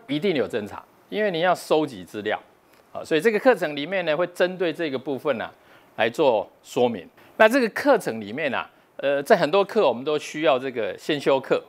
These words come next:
啊，那本质上我们没有要求学员需要有什么必备的先修课，不过有几个如果你会的话，那最好，啊，特别是这个交通工程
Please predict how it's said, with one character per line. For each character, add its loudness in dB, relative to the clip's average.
啊， -6
那 4
本 -2
质 -8
上 2
我 2
们 -4
没 -8
有 -2
要 2
求 -2
学 2
员 2
需 -8
要 4
有 -2
什 -12
么 -2
必 -2
备 2
的 -2
先 -6
修 -2
课， -4
不 8
过 8
有 8
几 -4
个 2
如 -4
果 0
你 -6
会 0
的 0
话， 0
那 -4
最 0
好， -10
啊， -4
特 0
别 0
是 -6
这 0
个 2
交 4
通 -2
工 0
程 -4